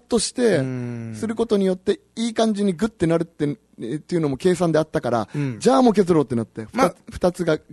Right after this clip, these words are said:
Speaker 1: 致したから。
Speaker 2: うん。
Speaker 1: で、削っちゃったんですけど。
Speaker 2: まあ、最悪ね、別のブロックでやればいいかなぐらい思ってたんだけど、
Speaker 1: うん。
Speaker 2: やっぱできなかったな。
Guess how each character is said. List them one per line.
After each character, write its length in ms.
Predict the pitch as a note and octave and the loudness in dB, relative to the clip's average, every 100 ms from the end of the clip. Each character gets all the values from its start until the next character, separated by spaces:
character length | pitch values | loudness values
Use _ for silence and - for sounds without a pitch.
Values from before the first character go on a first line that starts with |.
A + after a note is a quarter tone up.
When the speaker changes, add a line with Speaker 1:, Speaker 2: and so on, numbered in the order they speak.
| D3+ | -4
Speaker 1:
致 180 | - | -4
し 80 | C#3+ | -6
た 100 | C3+ | -6
か 80 | A2 | -6
ら。 120 | F#2 - | -10 -8
Speaker 2:
う 80 | D#3+ | -6
ん。 220 | C3+ G2+ _ _ _ _ _ | -6 -10 _ _ _ _ _
Speaker 1:
で、 100 | E3 | -2
削 220 | - E3+ | -2 -2
っ 20 | D#3+ | -2
ち 80 | |
ゃ 40 | C#3+ | -2
っ 40 | |
た 100 | B2+ | -2
ん 60 | A2+ | -4
で 60 | |
す 60 | F#2+ | -4
け 20 | |
ど。 60 | A#3+ | 0
Speaker 2:
ま 80 | D#4 | 2
あ、 40 | |
最 220 | C#4+ C4+ | 2 2
悪 220 | B3+ - A#3 | 0 0 -2
ね、 160 | A#3+ | 0
別 240 | F3+ G#3+ A#3 | 0 0 0
の 100 | A3+ | 2
ブ 80 | |
ロ 80 | A#3+ | 2
ッ 20 | |
ク 120 | A3+ F3 | 2 0
で 80 | |
や 60 | D#3 | 0
れ 80 | E3 | 2
ば 80 | D#3 | 0
い 40 | |
い 20 | D3+ | -2
か 100 | D#3 | -2
な 120 | E3+ | 0
ぐ 120 | D#3+ | 0
ら 60 | C#3+ | 0
い 20 | |
思 100 | D3+ | -2
っ 40 | |
て 60 | - | -2
た 100 | C#3+ | -6
ん 40 | |
だ 60 | B2 | -6
け 100 | A#2+ | -10
ど、 180 | A2 A2 | -12 -8
Speaker 1:
う 20 | |
ん。 280 | A2 G#2 G2+ | -8 -8 0
Speaker 2:
や 120 | B3 | 2
っ 20 | |
ぱ 120 | B3+ | 2
で 120 | F3+ F#3 | 2 2
き 80 | |
な 120 | F3+ E3+ | 2 0
か 80 | |
っ 40 | F3 | -4
た 120 | C3 | -6
な。 160 | B2+ | -8